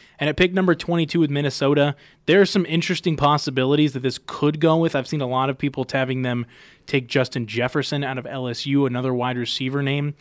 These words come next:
I don't think that's possible here. I've kind of been bouncing back two guys in my head, um, for this Minnesota team, A J Espinoza,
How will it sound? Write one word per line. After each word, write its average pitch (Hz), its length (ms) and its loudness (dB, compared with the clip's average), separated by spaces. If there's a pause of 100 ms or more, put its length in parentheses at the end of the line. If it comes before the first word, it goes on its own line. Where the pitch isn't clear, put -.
(520)
I 202 100 -2
don't 190 140 0
think 190 180 -2
that's 151 200 -2
possible 160 540 -2
here. 165 280 2 (360)
I've 165 160 0
kind 185 180 4
of 170 80 4
been 160 160 2
bouncing 151 340 0
back 131 240 -2
two 160 160 -2
guys 139 380 0
in 135 80 -6
my 131 160 0
head, 123 360 -2 (340)
um, 117 560 -4
for 147 100 -2
this 131 180 0
Minnesota 135 440 0
team, 135 280 -6
A 143 120 -2
J 135 120 2
Espinoza, 127 680 -2